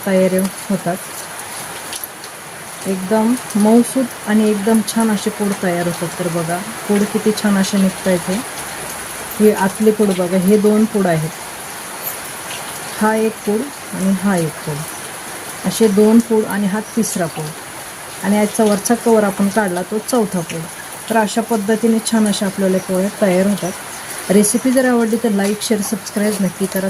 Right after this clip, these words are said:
त्याचबरोबर बेल बटनसुद्धा दाबा, म्हणजे तुम्हाला पण असेच नवीन नवीन व्हिडिओ बघायला भेटतील माझ्यावाले आणि तुम्हीसुद्धा असे बनवून खाऊ शकता. एवढे मऊसूत पोळ्या, एकदम छान अशा पोळ्या तयार होतात आपल्याला.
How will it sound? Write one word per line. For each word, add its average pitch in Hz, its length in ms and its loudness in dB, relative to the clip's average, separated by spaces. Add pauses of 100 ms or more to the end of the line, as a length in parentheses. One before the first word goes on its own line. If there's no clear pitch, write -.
त्याचबरोबर 180 680 -2
बेल 175 180 -2
बटनसुद्धा 170 520 -4
दाबा, 170 260 -4 (400)
म्हणजे 233 420 6 (420)
तुम्हाला 226 260 6
पण 247 180 4
असेच 240 300 0
नवीन 240 220 6
नवीन 240 200 6
व्हिडिओ 214 240 8
बघायला 190 340 2
भेटतील 208 360 0
माझ्यावाले 190 440 2 (500)
आणि 185 280 2 (120)
तुम्हीसुद्धा 202 420 4
असे 196 200 2
बनवून 185 440 4 (320)
खाऊ 185 240 6
शकता. 196 220 0
एवढे 190 200 4
मऊसूत 190 380 2 (140)
पोळ्या, 185 220 4 (540)
एकदम 196 300 4 (140)
छान 214 160 4
अशा 202 180 0
पोळ्या 185 280 2 (100)
तयार 180 200 0
होतात 185 280 0
आपल्याला. 165 340 -4